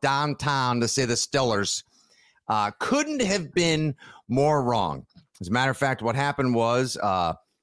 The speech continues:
there was a measurement, Andy, if I remember correctly, for the fourth and one play that was to ensue, uh, after seeing or guessing what play the Steelers would call. Bill Belichick whistled over defensive captain Mike Vrabel,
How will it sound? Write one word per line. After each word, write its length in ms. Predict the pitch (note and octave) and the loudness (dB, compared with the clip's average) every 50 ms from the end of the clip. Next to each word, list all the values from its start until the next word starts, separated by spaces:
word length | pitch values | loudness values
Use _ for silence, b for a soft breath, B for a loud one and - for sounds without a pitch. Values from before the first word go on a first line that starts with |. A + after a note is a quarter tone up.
| - - - | -14 -6 -2
there 120 | A#2 A2+ | 0 0
was 140 | A#2 A2+ G#2+ | 0 2 0
a 100 | A2+ G#2+ | 0 0
measurement, 640 | A2 B2+ F#3 A3+ C4 A3 D#3 D3+ B2 G#2+ G2+ F2+ - | 0 0 2 2 2 2 2 2 2 0 0 -2 -2
Andy, 320 | - G#2+ G2+ G#2 G2+ A2 A2 | -2 -2 0 0 2 2 2
if 120 | G#2 - | 2 2
I 100 | A#2+ A2+ | 0 0
remember 480 | A2 G#2+ G#2+ G#2+ A2 A2+ A2 G#2 A2 G2+ | 2 2 0 0 0 -2 0 0 -2 -4
correctly, 520 | - - - A#2 A#2 B2 - D3+ D3+ D#3 | -4 -2 -2 -2 -2 -2 0 0 0 0
for 300 | C#3+ - A#2+ A2+ A2 A2 | 0 0 0 2 2 2
the 140 | F2+ G2+ F#2+ | 0 -2 -4
fourth 340 | - - C3+ C3 C3 B2+ - | -2 -2 0 0 0 0 0
and 200 | B2 A#2 A2+ A2+ | 0 0 2 2
one 280 | A2+ A2+ A2 G#2+ G#2+ | 2 2 2 0 -2
play 320 | - - - C3+ B2+ C3 C3 | -4 -2 0 2 2 2 2
that 160 | A2+ G#2+ G2 | 0 0 0
was 160 | G#2 A2 - | 0 -2 -2
to 160 | - - A2+ | -2 -2 0
ensue, 640 | G#2 G2+ G2 - - - F#3+ F#3 D#3+ D#3 F#3 A3 A3 B B B B B B B B B | 0 0 -2 -4 -2 0 2 2 4 2 2 0 -2 B B B B B B B B B
uh, 180 | - A2 G#2+ G#2 - | -2 -2 -2 -2 -2
after 480 | B2 D#3 F#3 G#3 G#3 - - E3 F3+ | 0 0 0 -2 -2 -2 -2 0 0
seeing 600 | F3 - - - F#3 F#3 F3+ E3 D#3 D#3+ F#3 F3 _ _ _ _ _ _ - | 0 0 0 0 2 2 2 2 0 0 -2 -4 _ _ _ _ _ _ -6
or 140 | - B2+ C3+ A2+ F#2 - | -2 -2 -2 -2 -6 -6
guessing 560 | - E3 F#3 G#3+ G#3 - D#3+ D3 E3 F3+ D#3 | -2 0 0 0 0 0 0 0 0 -2 0
what 240 | A#2+ A#2 B2 B2 - | 0 0 0 0 -2
play 280 | - C3+ C#3 C3+ C3 B2+ | -2 0 2 2 2 2
the 100 | G#2+ A2+ | 0 -2
Steelers 420 | - - - C#3 C3+ B2+ A#2+ G2+ | -4 -2 0 0 2 2 0 0
would 160 | F#2+ G2 F2+ | -2 -4 -4
call. 400 | - - D3 D3 C#3 C3 C#3+ F3 | -4 -2 0 2 2 2 2 0
Bill 240 | C#3+ G2 G#2+ A2 A#2 | 0 0 0 0 2
Belichick 480 | G#2+ G2+ A2+ A2+ A#2 A#2 - - A#2 A2+ - | 2 2 2 2 0 0 0 -2 -2 -2 0
whistled 360 | G#2 C3 C#3+ - C#3+ C3 A#2 | 0 0 0 0 -2 -2 0
over 440 | B2+ B2 A#2+ A#2 G2 A#2 A2+ A2 G#2+ b b b b b b b b _ _ _ _ _ _ - | 2 2 2 2 2 0 0 0 -2 b b b b b b b b _ _ _ _ _ _ -2
defensive 540 | - A#2+ - C#3 C#3+ C#3+ - - C3 G#2 - | -2 0 2 2 0 2 2 0 -2 -2 0
captain 500 | - C#3+ C3 B2+ A#2 - B2+ A#2 A2 G#2+ | -2 0 0 0 0 0 0 2 2 2
Mike 340 | G#2+ A2 B2 B2+ B2 - - | 2 2 0 0 -2 -6 -10
Vrabel, 680 | D#2 D#2 F2 F#2+ A#2 D#3+ A#3 C4+ F#3 C3 G2 A2 C3+ | -14 -8 -4 0 2 2 2 2 2 2 0 0 0